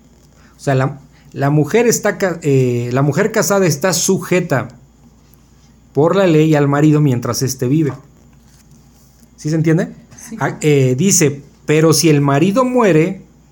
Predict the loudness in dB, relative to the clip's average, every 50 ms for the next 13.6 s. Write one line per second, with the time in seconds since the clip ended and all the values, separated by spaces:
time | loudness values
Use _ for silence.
0 | _ -12 -4 -2 -2 0 0 0 -2 -2 -2 -2 0 2 2 2 4 4 4 4
1 | 2 2 0 0 0 -2 -2 -4 -6 -6 -6 -6 -4 -4 -6 -6 -6 -6 -8 -8
2 | -8 -10 -10 -12 -16 -16 -20 -20 _ _ -20 -20 _ _ _ _ _ -20 _ _
3 | _ -16 -12 -12 -12 -12 -14 _ _ -18 -18 -18 -20 _ _ _ _ _ _ _
4 | -14 -14 -6 -4 0 0 2 2 0 0 -2 -4 -4 -4 -4 -2 -2 -2 -2 0
5 | 0 -2 -2 -2 -4 -8 -14 -20 _ _ _ _ -20 _ _ -6 -4 -4 -2 0
6 | 0 0 0 0 -2 -6 -10 -16 -10 -8 -6 -4 -4 -4 -2 0 0 0 0 0
7 | 0 -2 -2 -4 -4 -4 -4 -4 -4 -6 -8 -10 -14 -14 -16 -20 -18 -8 -6 -4
8 | -4 -2 -4 -4 -6 -6 -4 -4 -6 -6 -6 -6 -8 -8 -6 -4 -2 0 2 2
9 | 2 2 0 0 -2 -4 -4 -4 -4 -6 -4 -4 -4 -6 -6 -6 -8 -6 -6 -4
10 | -4 -4 -4 -4 -4 -4 -4 -6 -4 -4 -2 0 0 0 0 -2 -4 -8 -14 -20
11 | _ _ _ _ _ _ _ _ _ _ _ _ _ _ _ _ _ _ _ -14
12 | -10 -6 -2 0 0 2 2 0 0 -2 -6 -10 -14 _ _ _ _ _ -8 -6
13 | -4 -2 0 0 2 2 2 0 -2 -6 -10